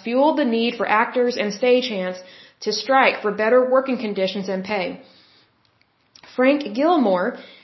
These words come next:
the head and treasurer of the Actors Equity Association, understood that he would need multiple unions across the country in order to make a change in not only proper representation and pay, but in the ability for actors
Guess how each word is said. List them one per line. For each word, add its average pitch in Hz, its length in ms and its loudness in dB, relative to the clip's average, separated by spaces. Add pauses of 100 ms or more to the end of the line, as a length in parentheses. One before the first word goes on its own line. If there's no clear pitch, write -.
(100)
the 208 120 -2
head 247 220 2
and 240 120 2
treasurer 254 540 2
of 196 160 0
the 190 140 2
Actors 254 440 2
Equity 240 360 0
Association, 202 840 -2 (380)
understood 226 800 2 (260)
that 190 120 0
he 233 160 -2
would 269 180 -2
need 214 220 -2
multiple 269 500 2
unions 220 480 0
across 214 420 -2
the 214 220 -6
country 196 440 -4 (280)
in 202 180 -6
order 254 240 4
to 285 140 -4
make 247 220 2
a 208 80 -4
change 208 560 -2 (260)
in 214 120 -4
not 220 140 2
only 247 280 4
proper 254 540 2
representation 226 840 -2
and 185 120 -4
pay, 202 500 -2 (320)
but 220 200 2
in 277 180 6
the 269 160 4
ability 262 600 4
for 208 100 -4
actors 254 480 0